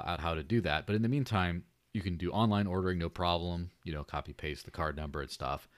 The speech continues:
You can also do, uh, like, if you get a receipt that has, like, a pay by phone option in a restaurant, you can just scan the Q R code,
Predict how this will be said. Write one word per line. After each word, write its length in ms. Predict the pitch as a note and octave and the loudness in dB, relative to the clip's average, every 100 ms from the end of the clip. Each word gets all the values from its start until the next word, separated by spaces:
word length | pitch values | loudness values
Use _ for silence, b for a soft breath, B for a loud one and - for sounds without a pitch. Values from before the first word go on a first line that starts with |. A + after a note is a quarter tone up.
| - _ | -20 _
You 120 | F2+ | -4
can 120 | G#2 - | -4 -2
also 500 | F#2+ G#2+ - G2+ F#2 | 2 2 2 2 0
do, 640 | D#2 F2 E2 D#2+ D#2+ D#2 - _ _ _ - | 0 -2 0 0 -4 -6 -14 _ _ _ -8
uh, 240 | D#2+ D2 - | -6 -6 -4
like, 260 | G2+ - - - _ _ | -4 -4 -12 -20 _ _
if 200 | - B2 | -6 -2
you 60 | G#2+ | 0
get 200 | F#2+ G#2 | 2 2
a 60 | F#2 | 2
receipt 540 | F2 - F#2+ F#2+ - | 0 -2 -2 -2 -4
that 120 | E2+ - - - | -10 -10 -16 -6
has, 220 | G2 F2 | -4 -2
like, 100 | E2+ | -4
a 60 | E2 | -6
pay 240 | - F#2+ | -2 -2
by 180 | F2 E2+ | 0 0
phone 380 | - D#2+ D#2 E2+ | -2 -4 -4 -2
option 560 | D2+ F#2+ - A2+ A#2 A2 _ _ | 0 -2 0 -2 -2 -4 _ _
in 160 | - F#2 | -4 -2
a 20 | |
restaurant, 460 | E2 - - G#2+ | -2 -2 -2 -2
you 60 | F2 | -2
can 100 | E2 | -4
just 140 | D#2+ | -4
scan 260 | - E2+ E2 | -4 -4 -4
the 60 | D#2+ | -4
Q 180 | - | -2
R 100 | D#2+ | -2
code, 340 | D#2 E2+ D#2 | -2 -4 -4